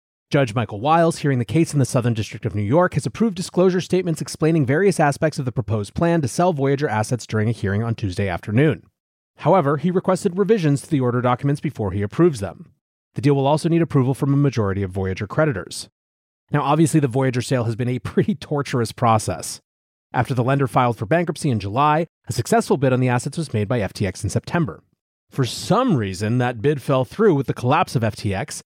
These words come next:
and Binance U S's subsidiary put in an offer to purchase the assets for a little over a billion dollars. This raised objections from the U S trustee, a division of the D O J, the S E C, numerous state regulators, and Alameda Research even,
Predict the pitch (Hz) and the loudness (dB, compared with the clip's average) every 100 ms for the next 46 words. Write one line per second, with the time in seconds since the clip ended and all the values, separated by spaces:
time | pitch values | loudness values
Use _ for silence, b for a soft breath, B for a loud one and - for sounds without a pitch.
0 | _ 120 131 180 175 - 147 147 139 - | _ 0 2 2 2 2 2 2 0 -6
1 | 120 - 233 143 123 - 175 196 175 127 | -8 -4 0 2 2 2 2 2 2 0
2 | 127 139 127 117 123 110 95 92 110 - | 0 0 0 -2 -2 -2 -2 -2 -4 -2
3 | 131 113 104 101 95 104 92 87 92 123 | 0 0 -2 -2 0 -2 -2 -4 0 2
4 | 139 87 - - - _ _ _ _ _ | 2 0 -6 -16 -18 _ _ _ _ _
5 | 127 123 127 127 135 101 214 - 160 143 | -4 0 2 2 0 0 0 2 0 0
6 | 139 120 117 117 - 127 110 - 214 139 | -2 -2 -2 -2 -2 -4 -4 0 2 2
7 | 120 _ - 104 139 220 214 170 120 123 | -2 _ -2 2 4 2 2 0 0 0
8 | 127 113 135 170 151 135 135 139 - 160 | 0 2 2 2 2 -2 -2 -4 0 0
9 | 135 160 190 180 - 165 147 151 147 147 | 2 2 0 -2 -2 -2 -2 -2 0 0
10 | 143 123 104 117 131 139 127 180 - 107 | 0 -2 0 0 0 0 0 0 0 -4
11 | - 101 95 - | -4 -4 -4 -4